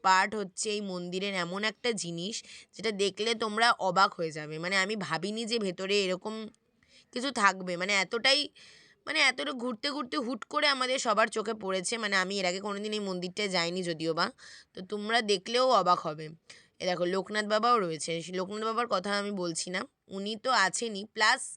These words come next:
যেটা রয়েছে, যেটা দেখতে সবাই যাচ্ছে, মানে, ভাবেনি কেউ ওর ভেতরে এই জিনিসটা থাকবে। তো দেখো, সেই মহাদেব, মানে, এত অপূর্ব মূর্তি,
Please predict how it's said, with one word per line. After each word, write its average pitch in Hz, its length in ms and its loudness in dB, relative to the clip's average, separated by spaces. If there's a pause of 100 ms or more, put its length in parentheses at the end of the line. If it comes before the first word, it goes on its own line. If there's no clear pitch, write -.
(420)
যেটা 240 320 4
রয়েছে, 220 380 2
যেটা 208 260 0
দেখতে 208 600 -4
সবাই 254 340 4
যাচ্ছে, 185 480 0
মানে, 196 260 -4 (640)
ভাবেনি 226 400 2
কেউ 294 160 2
ওর 285 80 4
ভেতরে 240 320 2
এই 220 180 4
জিনিসটা 220 420 -4
থাকবে। 156 440 -6 (340)
তো 175 100 -10
দেখো, 165 520 -4
সেই 240 380 -2
মহাদেব, 170 580 -2 (600)
মানে, 240 240 -6
এত - 380 -2
অপূর্ব 285 600 0
মূর্তি, 226 720 -6